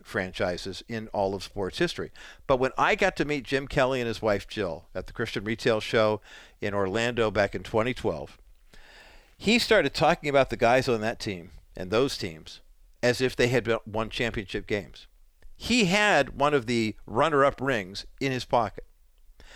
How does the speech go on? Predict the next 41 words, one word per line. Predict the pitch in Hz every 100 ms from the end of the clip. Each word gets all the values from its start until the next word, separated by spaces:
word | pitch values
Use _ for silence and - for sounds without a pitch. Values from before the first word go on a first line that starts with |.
| -
He | - 190
said, | - 131 -
"I | 139
would | 190 175
go | 147 151
to |
war | 120 135
with | 139 127
those | 127 113
guys | 123 117 107
again | - 113
in | 104
a |
heartbeat. | 98 117 107 107 101
They | 113
were | 104
the | 90
best | - 123 -
teams | 117 117 113
I | 107
ever | 104
played | 104 - 147 127
with." | 85 - _ - - - - - - -
And | 139
I | 139
asked | 233 -
him, | 120
I |
said, | 110 117 92
"But," | 127 110 - _ - - - -
but | 127
he | 139
goes, | 123 -
"I | 120 151
know | 151 123 117 110 -
we | 127
never | 120 120 123
won | 113 117
the | 101
big | 107 90
trophy. | 120 110 - 78